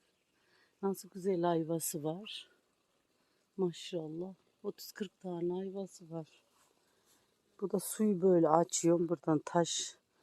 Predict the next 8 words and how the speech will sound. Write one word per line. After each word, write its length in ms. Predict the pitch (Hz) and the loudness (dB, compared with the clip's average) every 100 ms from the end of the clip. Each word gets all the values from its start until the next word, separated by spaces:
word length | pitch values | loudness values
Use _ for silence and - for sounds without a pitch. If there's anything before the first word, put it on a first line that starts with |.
| _ _ _ | _ _ _
taşla 520 | 190 175 - 160 151 | -4 -2 -2 -2 4
böyle 380 | 180 185 151 143 | 6 6 6 2
yaptım. 480 | 151 165 - 175 165 | 2 2 -2 -12 -14
Su 220 | - 190 | -8 -4
buradan 420 | 190 170 160 151 | -2 0 2 2
gidiyor 460 | 151 165 175 175 180 | 0 -2 0 2 0
soğanlarıma. 1200 | - 185 175 165 156 151 147 147 156 170 208 226 240 _ _ _ _ _ _ _ _ _ _ _ _ _ _ _ | 0 2 4 4 4 2 0 0 0 0 -2 -4 -8 _ _ _ _ _ _ _ _ _ _ _ _ _ _ _
Böyle. 600 | 175 160 151 143 165 196 | -2 2 0 -2 -6 -8